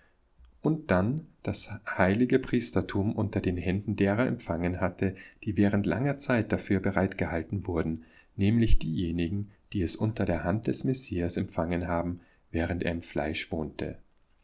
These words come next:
Die Erweiterung der Segnungen von achtzehnhundertdreiunddreißig ohne Vorankündigung,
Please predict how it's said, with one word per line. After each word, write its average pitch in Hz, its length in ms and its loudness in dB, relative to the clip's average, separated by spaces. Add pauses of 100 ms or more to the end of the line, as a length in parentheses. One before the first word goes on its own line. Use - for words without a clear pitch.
(960)
Die 87 260 2
Erweiterung 82 720 0
der 82 100 2
Segnungen 90 600 2
von 80 360 -4
achtzehnhundertdreiunddreißig 85 1400 0 (280)
ohne 135 260 4
Vorankündigung, 92 1080 0